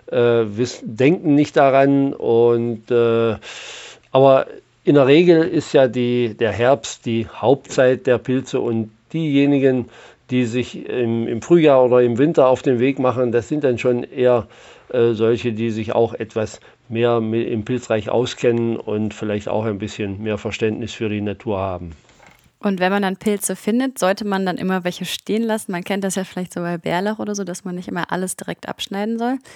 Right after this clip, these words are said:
Speaker 2: Gibt's da auch so eine Regel, die besser wäre für die Natur?
Speaker 1: Ja, äh, natürlich sollte man schonend sammeln und es ist ja,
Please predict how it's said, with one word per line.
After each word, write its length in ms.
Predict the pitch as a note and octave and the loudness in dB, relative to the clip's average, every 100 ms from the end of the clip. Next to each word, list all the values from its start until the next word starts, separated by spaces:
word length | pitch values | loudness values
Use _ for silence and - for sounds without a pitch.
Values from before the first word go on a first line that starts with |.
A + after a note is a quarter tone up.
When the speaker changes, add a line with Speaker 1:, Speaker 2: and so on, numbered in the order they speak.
| - - _ | -20 -20 _
Speaker 2:
Gibt's 200 | G3 - | -14 -6
da 120 | - | -2
auch 180 | - - | -2 -4
so 140 | - | -6
eine 160 | A#3 A3+ | -4 -2
Regel, 340 | A#3 A#3+ A#3+ | -2 -2 -2
die 140 | A3+ A3 | -4 -4
besser 340 | G#3 A3 A#3+ | -2 -2 -4
wäre 260 | A3 A3 A3+ | -4 -6 -8
für 160 | - A3+ | -8 -6
die 80 | |
Natur? 440 | A3 G#3+ - A#3+ D4+ C4 _ _ _ | -4 -6 -6 -6 -6 -8 _ _ _
Speaker 1:
Ja, 720 | F#2+ F2+ F2 E2 F2+ G#2 G#2+ G#2+ | -14 -12 -8 -4 0 2 2 0
äh, 320 | - G2 G2 | -4 -4 -6
natürlich 680 | - G#2 - A2+ A2+ G2+ - | -6 -8 -4 0 0 -2 -8
sollte 340 | G#2+ G2+ A2 | -4 -4 -2
man 180 | A2 G#2+ | -2 -2
schonend 840 | - - A#2+ C#3 B2+ G#2+ F#2 - - _ _ - | -4 -2 2 4 4 2 -2 -12 -20 _ _ -8
sammeln 640 | A2+ A2 B2+ C#3 C#3+ C3+ | -2 2 4 6 6 2
und 340 | - A2+ A2 - | 0 0 -2 -4
es 280 | - - | -8 -8
ist 380 | - B2+ - - | -6 -6 -6 -2
ja, 360 | C3+ B2 B2 | 2 2 2